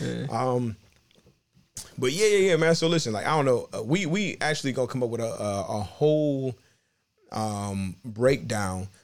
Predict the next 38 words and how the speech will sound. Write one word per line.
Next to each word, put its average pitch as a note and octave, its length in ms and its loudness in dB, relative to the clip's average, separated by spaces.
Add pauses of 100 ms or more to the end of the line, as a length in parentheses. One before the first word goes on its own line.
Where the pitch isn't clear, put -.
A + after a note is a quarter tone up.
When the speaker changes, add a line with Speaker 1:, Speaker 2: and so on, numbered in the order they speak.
(100)
Speaker 2:
to A#2+ 120 0
be A#2 200 0
able G#2 140 -2
to G#2 80 -4
go G2+ 240 -2
producer A#2 500 -2
for A2 160 -2
producer F#2+ 680 -2 (320)
and F#2+ 400 -4
be G2 200 0
able F#2 240 -2
to F#2 520 -2 (280)
really, G2+ 260 0
like, F#2+ 240 0
dive G2 300 0
into F#2+ 200 -4
that F2+ 140 -6
list. F2+ 220 -6
Let, G2+ 260 0
let's A#2+ 240 0
make A2 220 0
that F#2+ 140 -6
a F#2 60 -6
whole F#2 260 -6
episode, F2+ 680 -6
um, F#2 240 -6
somewhere A#2+ 360 0
within G2 240 -4
this F2 140 -4
first F#2+ 340 -6
ten F#2 200 -2
episodes. E2+ 480 -6
Fuck - 180 -2
it, E2+ 80 -6
why E2+ 120 -6
not? - 120 -14 (160)
Speaker 1:
Yeah. E3 180 4 (140)
Speaker 2:
Um, F#2 580 -2